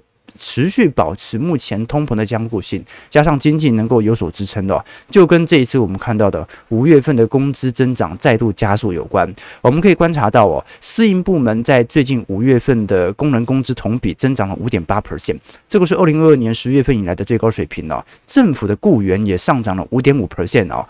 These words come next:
哦，我们都很清楚，在过去，呃，两年，其实有多国政府啊被迫进行显著，呃，基本薪资的调高。好，其实，其实台湾也调高了。那台湾老实说，私营部门目前尤其服务业的工资调涨幅度也非常之快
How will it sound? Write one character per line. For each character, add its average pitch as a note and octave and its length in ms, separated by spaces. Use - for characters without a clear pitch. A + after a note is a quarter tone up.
哦， A2 100
我 G#2 60
们 A#2 100
都 F#3 120
很 G#2+ 180
清 C3+ 180
楚， A2 140
在 A#2+ 300
过 C3+ 240
去， A2+ 380
呃， G2+ 120
两 G2+ 300
年， F#2 300
其 A#2+ 140
实 B2 100
有 A2 160
多 D3+ 260
国 A2 220
政 A#2+ 260
府 - 220
啊 C2+ 180
被 C#3 220
迫 A#2+ 240
进 A2+ 240
行 G2+ 240
显 F#2 260
著， A2 280
呃， G2 320
基 - 240
本 A2+ 120
薪 B2 160
资 A#2+ 120
的 G2+ 120
调 F2+ 220
高。 F2 260
好， A2+ 120
其 C3+ 160
实， D#3+ 80
其 - 100
实 E3+ 100
台 D3 140
湾 D3+ 120
也 B2+ 120
调 - 220
高 F#2 220
了。 - 160
那 F3 60
台 D#3+ 120
湾 F3 160
老 - 80
实 - 80
说， C#3+ 80
私 F3+ 220
营 D3 120
部 C#3+ 140
门 G2 160
目 B2+ 140
前 A#2 140
尤 G#2+ 120
其 A2+ 160
服 G#2+ 260
务 B2+ 80
业 B2+ 180
的 F#2+ 200
工 D3+ 180
资 C#3+ 140
调 B2 160
涨 F#2+ 180
幅 G2+ 160
度 A2+ 160
也 F2+ 120
非 C#3 220
常 A2+ 160
之 F#2+ 120
快 - 180